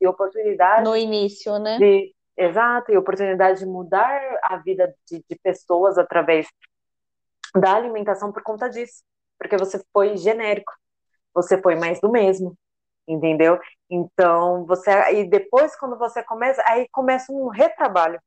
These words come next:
Speaker 1: é aquele trabalho de mudar, é aquela sua nova versão,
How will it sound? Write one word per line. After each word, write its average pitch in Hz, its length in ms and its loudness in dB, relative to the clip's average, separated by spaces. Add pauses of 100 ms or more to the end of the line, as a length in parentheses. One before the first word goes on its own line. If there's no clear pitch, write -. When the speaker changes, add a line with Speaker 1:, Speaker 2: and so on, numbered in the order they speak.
(260)
Speaker 1:
é 185 80 2
aquele 214 300 2
trabalho 214 400 2
de 226 100 -4
mudar, 202 320 0
é 165 60 2
aquela 185 260 0
sua 185 200 -2
nova 208 300 0
versão, 202 480 -4